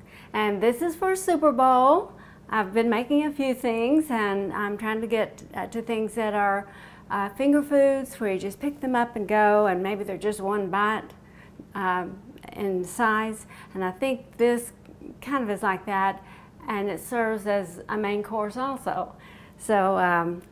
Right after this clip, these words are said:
let's get started with our nacho cups. I'm going to use some canned products here. Uh,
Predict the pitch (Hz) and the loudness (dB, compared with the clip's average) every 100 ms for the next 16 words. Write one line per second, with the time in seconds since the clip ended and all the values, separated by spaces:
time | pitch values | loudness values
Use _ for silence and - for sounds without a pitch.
0 | - 202 202 208 196 - 202 196 185 180 | -6 -6 -4 -4 -4 -2 0 0 -2 -2
1 | 175 175 196 208 202 208 190 190 180 - | -2 2 4 4 2 2 4 2 -2 -12
2 | - - - - 226 - - - - - | -20 -20 -20 -4 -2 -2 -8 -14 -14 -20
3 | - - - - 202 233 311 480 359 330 | -20 -20 -4 0 2 4 4 4 2 2
4 | 226 196 196 208 190 - - - 220 214 | 4 4 4 2 -2 -10 -12 -2 -2 0
5 | 220 208 196 196 175 165 - 190 165 175 | 0 0 2 0 0 -4 -6 -4 -4 -6
6 | - - - - - - - 214 214 | -12 -20 -20 -20 -20 -8 0 2 2